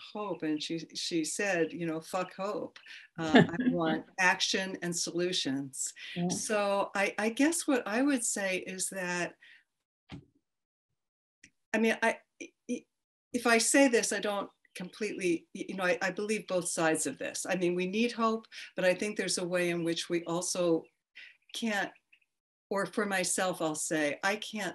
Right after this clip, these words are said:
Speaker 1: think too much about whether things are hopeful. You know, how
Speaker 2: Right.
Speaker 1: are they going to turn out? Is it
Speaker 2: Right.
Speaker 1: gonna be all right? Will the human species survive? You know, i-, if I start i-,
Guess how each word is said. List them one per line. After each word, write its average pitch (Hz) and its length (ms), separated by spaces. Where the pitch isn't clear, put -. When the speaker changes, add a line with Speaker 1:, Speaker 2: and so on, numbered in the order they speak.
Speaker 1:
think 175 220
too - 160
much 160 260
about 156 300
whether 160 360
things 160 260
are 139 100
hopeful. - 500
You 170 120
know, 151 320
how 185 220
Speaker 2:
Right. 185 80
Speaker 1:
are 175 40
they 165 140
going 160 180
to 156 80
turn 156 280
out? - 300
Is 214 160
it 220 60
Speaker 2:
Right. 175 80
Speaker 1:
gonna 185 180
be 170 160
all 156 200
right? 127 320
Will 208 160
the 196 80
human 175 340
species 160 540
survive? 156 300
You 170 80
know, 160 100
i-, 220 180
if 226 140
I 247 140
start 240 420
i-, 214 140